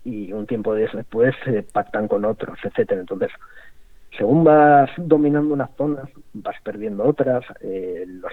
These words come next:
terroristas siempre tienen la opción de recibir el apoyo de la población, de esconderse, etcétera, etcétera, y de devolverte los golpes poco a poco. O sea, ellos ganan,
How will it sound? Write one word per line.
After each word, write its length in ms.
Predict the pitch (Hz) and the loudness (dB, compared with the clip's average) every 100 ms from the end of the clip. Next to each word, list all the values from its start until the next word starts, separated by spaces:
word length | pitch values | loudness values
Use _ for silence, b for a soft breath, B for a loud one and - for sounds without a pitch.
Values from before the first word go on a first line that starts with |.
| - | -6
terroristas 800 | 104 104 95 135 - 135 120 - | -4 -4 -4 -4 2 4 4 0
siempre 240 | 127 127 | -4 -2
tienen 200 | 131 135 | 0 2
la 80 | 123 | 0
opción 360 | 98 - 123 127 | -2 2 2 4
de 360 | 113 101 90 82 - _ _ _ - B | 2 0 -2 -6 -18 _ _ _ -20 B
recibir 460 | - 104 - 98 110 | -4 -4 -2 -6 0
el 60 | 113 | 2
apoyo 280 | - 220 104 | 2 2 2
de 60 | |
la 100 | 95 | 2
población, 600 | - - - - 135 139 | 0 -4 -6 0 2 4
de 80 | 131 | 2
esconderse, 640 | 110 - 90 - 113 - - | -2 -4 -4 -2 -2 -2 -4
etcétera, 360 | - 110 107 | -2 0 0
etcétera, 320 | - 110 - | -2 0 2
y 60 | 113 | 2
de 200 | 92 - _ - _ _ _ - | -2 -4 _ -20 _ _ _ 2
devolverte 500 | 139 98 107 123 104 | 4 4 0 -2 -2
los 140 | 95 | -2
golpes 280 | 92 92 - | -4 -4 -4
poco 200 | 110 107 | -4 -4
a 20 | |
poco. 220 | - - | -2 -2
O 60 | 95 | -4
sea, 200 | - - - | -4 -4 2
ellos 320 | 156 160 - | 4 4 4
ganan, 380 | 156 170 185 | 2 4 0